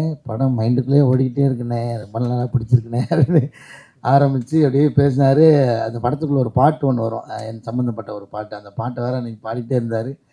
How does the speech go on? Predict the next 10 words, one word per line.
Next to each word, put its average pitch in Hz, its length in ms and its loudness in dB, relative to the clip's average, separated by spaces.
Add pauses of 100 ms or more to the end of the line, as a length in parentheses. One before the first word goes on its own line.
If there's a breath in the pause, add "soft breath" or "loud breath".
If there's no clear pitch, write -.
(220)
எனக்கு 123 200 0
வாய்ஸ் 139 260 6
நோட்ல 139 280 2
வேற 139 160 6
அதை 127 140 4
பாடி 131 380 4
வேற 180 200 4
அனுப்பிச்சிருந்தாரு. 131 720 -4 (520 soft breath)
So 139 60 2
அப்போ 131 240 0